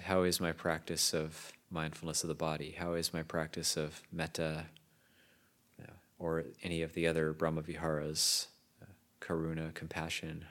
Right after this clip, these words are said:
mudita, which I like to translate it as rejoicing, upekkha, equanimity, serenity.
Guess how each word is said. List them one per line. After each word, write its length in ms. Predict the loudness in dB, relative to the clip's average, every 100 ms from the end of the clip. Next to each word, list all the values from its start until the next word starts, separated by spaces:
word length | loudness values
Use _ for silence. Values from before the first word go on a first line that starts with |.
| -6
mudita, 720 | -2 0 2 4 4 4 0 -10 -20 -18 -18 -18 -20 _
which 120 | -8 0
I 60 |
like 160 | 0 0
to 80 | -2
translate 480 | 0 2 4 2
it 100 | 2
as 320 | 0 0 0 -2 -2
rejoicing, 720 | -2 2 2 4 2 0 -4 -14 _ _ -20 _ -16
upekkha, 720 | -6 0 2 2 0 0 -2 -8 _ _ _ _ -20 _ _ _ _ _ -18
equanimity, 640 | -14 -6 -4 -2 -2 -2 2
serenity. 840 | 2 4 2 0 -2 -4 -6